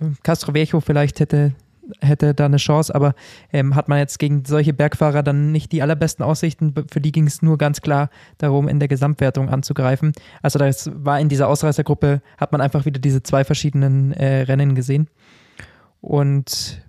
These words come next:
ich weiß nicht, über welches wollen wir als erstes sprechen. Ich würd sagen, über den Etappensieger. Der, das hat er sich dann redlich verdient.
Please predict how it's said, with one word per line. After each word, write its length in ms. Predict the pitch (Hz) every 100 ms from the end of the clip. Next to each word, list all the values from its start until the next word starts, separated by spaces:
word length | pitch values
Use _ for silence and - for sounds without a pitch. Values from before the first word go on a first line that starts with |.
| _ _ _ 277
ich 80 | 156
weiß 140 | 160 185
nicht, 100 | 180
über 160 | 170
welches 260 | 156 180 165
wollen 140 | 170
wir 260 | 160 156 -
als 160 | 151
erstes 280 | 143 160 185
sprechen. 320 | - 175 175
Ich 120 | 165 151
würd 100 | 156
sagen, 420 | 156 156 160 160
über 220 | - 151 160
den 160 | 160
Etappensieger. 640 | 147 165 165 143 147 165 - - - _
Der, 280 | - 151 151 151
das 140 | - 139
hat 100 | 156
er 60 | 147
sich 140 | 156
dann 140 | 156
redlich 300 | 143 165 170
verdient. 440 | - 147 180 190